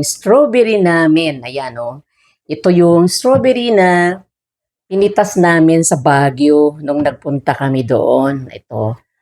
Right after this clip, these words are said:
doon sa taniman ng strawberry ni Brad Sol. Ayan, ang gaganda ng mga strawberry niya. Ito, oh, tingnan nyo. Ayan, oh.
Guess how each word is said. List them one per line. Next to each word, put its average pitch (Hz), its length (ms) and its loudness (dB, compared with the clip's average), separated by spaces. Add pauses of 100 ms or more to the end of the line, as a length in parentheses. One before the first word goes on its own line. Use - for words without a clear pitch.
(200)
doon 160 320 2
sa 165 160 -2
taniman 156 640 2
ng 135 80 -8
strawberry 147 640 0
ni 131 160 -6
Brad 131 320 -2
Sol. 143 720 0 (480)
Ayan, 151 320 0
ang 151 160 0
gaganda 147 480 0
ng 139 160 -4
mga 139 160 -4
strawberry 139 640 0
niya. 175 480 2 (480)
Ito, 165 80 -6
oh, 156 300 2 (100)
tingnan 156 400 2
nyo. 147 400 -2 (800)
Ayan, 151 320 0
oh. 123 320 -6